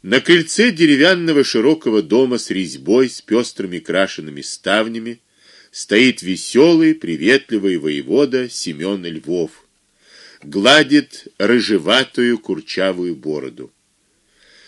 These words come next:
Становой кафтан распахнут, под кафтаном желтая шелковая рубаха, шитая жемчугами, отливает под солнцем золотом.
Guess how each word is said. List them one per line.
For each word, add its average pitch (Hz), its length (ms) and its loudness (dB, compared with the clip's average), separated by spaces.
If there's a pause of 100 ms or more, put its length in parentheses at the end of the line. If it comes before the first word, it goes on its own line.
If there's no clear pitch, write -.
(160)
Становой 151 560 4
кафтан 156 500 2
распахнут, 98 1120 -4
под - 180 -8
кафтаном 135 640 0
желтая 120 580 2
шелковая 92 640 -2
рубаха, 98 560 -4
шитая 101 720 -2 (100)
жемчугами, 73 960 -8 (600)
отливает 95 800 -2
под - 240 -10
солнцем 92 500 -10
золотом. 65 640 -12